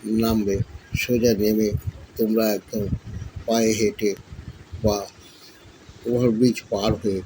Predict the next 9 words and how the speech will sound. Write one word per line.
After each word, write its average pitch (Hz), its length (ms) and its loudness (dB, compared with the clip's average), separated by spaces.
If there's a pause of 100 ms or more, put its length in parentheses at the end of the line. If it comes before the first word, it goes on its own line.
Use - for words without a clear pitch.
(640)
তোমরা 107 400 0 (1500)
নবদ্বীপ 113 500 0
গেটের 107 260 0
বাইরে 98 300 0
যাবে। 90 280 0 (580)
তা 107 80 -2
তোমাদের 110 420 0
দেখাচ্ছি, - 480 -4 (100)
চলো। 101 240 0